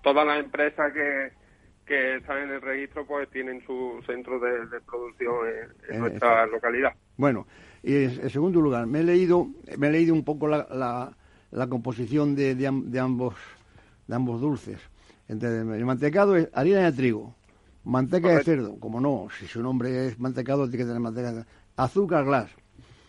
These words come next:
Speaker 2: y luego ya canela, aceite de oliva, almendra, tal, tal. Y luego pone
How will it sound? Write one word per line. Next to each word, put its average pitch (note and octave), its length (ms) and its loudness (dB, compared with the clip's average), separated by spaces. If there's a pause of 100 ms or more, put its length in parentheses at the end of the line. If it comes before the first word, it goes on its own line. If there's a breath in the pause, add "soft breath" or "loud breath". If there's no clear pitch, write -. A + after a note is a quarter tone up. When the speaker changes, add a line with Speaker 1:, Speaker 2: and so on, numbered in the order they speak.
(280 soft breath)
Speaker 2:
y B2 100 0
luego D#3+ 240 4
ya F#3 300 6
canela, D3 640 2 (200)
aceite C3 540 -4
de C3 80 0
oliva, C#3 460 2
almendra, C3+ 640 2
tal, A#2+ 200 -2
tal. G#2+ 180 -8 (280 soft breath)
Y E3+ 80 6
luego G#3 220 8
pone C#3+ 280 4